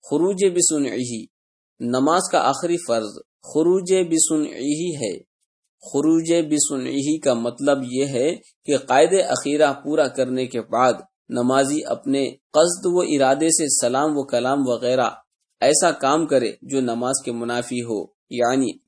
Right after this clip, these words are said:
اگر وہ کام نماز کے اندر کیا جاتا تو نماز ٹوٹ جاتی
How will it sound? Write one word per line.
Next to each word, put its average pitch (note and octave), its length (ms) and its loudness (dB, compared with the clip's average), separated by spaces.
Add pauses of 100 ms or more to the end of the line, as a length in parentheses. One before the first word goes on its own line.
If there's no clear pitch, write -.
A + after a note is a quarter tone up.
اگر B2+ 220 0
وہ B2 200 -2
کام B2+ 320 -2 (280)
نماز C3+ 420 0
کے D#3 80 0
اندر C#3 240 2
کیا B2+ 320 -2
جاتا A#2 440 -2 (200)
تو B2+ 80 -4
نماز A#2+ 500 -4
ٹوٹ D#3+ 280 -4
جاتی G#2 320 -4